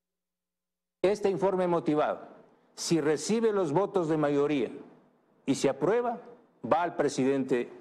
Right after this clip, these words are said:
de la Asamblea Nacional. Si no recibe los votos de mayoría, ¿sí?, también va al presidente de la Asamblea Nacional.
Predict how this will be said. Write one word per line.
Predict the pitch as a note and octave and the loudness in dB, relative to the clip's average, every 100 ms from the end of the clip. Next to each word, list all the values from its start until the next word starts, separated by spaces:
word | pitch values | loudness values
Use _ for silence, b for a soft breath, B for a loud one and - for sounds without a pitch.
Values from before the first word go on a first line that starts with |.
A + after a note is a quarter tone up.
| - | -14
de | G#2+ A#2+ A2+ A2+ | -4 -2 -2 -2
la | A2 | -4
Asamblea | - G#2 A#2+ A#2 | -2 -2 0 0
Nacional. | A#2+ A#2+ C3+ D3+ G2+ - - b b b b | -2 0 0 0 -2 -10 -20 b b b b
Si | - - F#3 | -6 -2 0
no | F3 G#3+ | 2 2
recibe | B3+ B3 F3+ A3 A#3 | 2 0 0 0 2
los | G#3 F3+ | 2 0
votos | D3+ G3 G3+ F#3 | 0 0 0 0
de | D#3+ | 0
mayoría, | D#3 D3 C#3 C#3 B2+ G2 - - - _ _ - | 2 2 2 2 0 -2 -8 -18 -20 _ _ -4
¿sí?, | E3 G3 - - | -2 -2 -10 0
también | F3+ E3 D3 C#3+ E3 D#3 | 0 2 0 2 2 0
va | D3 D#3 | 0 -2
al | - C3 B2+ | -2 -2 0
presidente | B2+ B2 C3 B2 A#2 C#3 C#3+ B B B _ - | -2 0 0 0 -2 -6 -8 B B B _ -16
de | A2 A#2+ C3 C3 | -2 0 0 -2
la | A2+ | -4
Asamblea | - A2 B2 B2+ | -2 -2 0 0
Nacional. | B2+ E3 G3 A3+ A2+ | -2 0 0 -2 -6